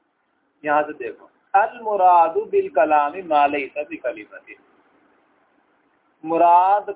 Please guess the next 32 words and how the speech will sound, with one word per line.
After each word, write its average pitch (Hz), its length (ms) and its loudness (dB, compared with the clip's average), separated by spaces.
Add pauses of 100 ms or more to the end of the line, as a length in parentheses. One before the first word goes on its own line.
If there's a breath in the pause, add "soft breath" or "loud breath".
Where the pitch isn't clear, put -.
कलाम 160 680 0
से 147 520 -4 (480)
वो 180 360 2
है 156 360 -4
जो 175 280 -4 (100)
कलीमा 139 600 -2
ना 123 220 -6 (120)
हो। 113 320 -14 (760)
इसके 180 240 -4
अंदर 214 420 0
<clears throat> - 760 -16
दो 190 120 0
बातें 175 320 0
आई 120 160 -10
थी, 107 240 -20 (2500)
एक 330 200 -8
चीज 392 200 -6
पेश 170 300 -4
की 143 140 -12
थी 143 160 -8
मुरक्कब 135 480 -4
ताम, 113 520 -6 (1600)
एक 165 100 2
होता 180 160 0
है 208 80 0
मुरक्कब 196 440 0
ताम, 180 360 0
एक 185 140 -12
होता 170 180 -14
है 185 80 -14
मुरक्कब 156 420 -10
नाक़िस। 139 400 -12